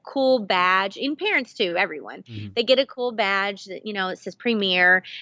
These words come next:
Speaker 1: They get to walk this red carpet. We have photo ops with our superheroes or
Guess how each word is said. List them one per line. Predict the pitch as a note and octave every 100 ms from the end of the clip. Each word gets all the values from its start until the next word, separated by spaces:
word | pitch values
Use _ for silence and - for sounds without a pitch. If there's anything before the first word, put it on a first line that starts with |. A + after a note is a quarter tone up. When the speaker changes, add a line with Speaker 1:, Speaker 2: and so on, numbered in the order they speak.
| -
Speaker 1:
They |
get | G3+ A3
to | F#3
walk | F#3 A3+
this | B3 -
red | A#3 G3+
carpet. | G3+ F#3+ F#3 F3+ E3+
We | F#3 F#3 F#3
have | F3+ F3 -
photo | A#3 A#3+ A#3
ops | - G#3 G#3 G3+ G3
with | F#3 F#3
our | F3 E3+
superheroes | - A#3 G#3+ A3 A3+ G#3 G#3 G3+ G3 G3 G3 -
or | G3 F3+ F3 E3+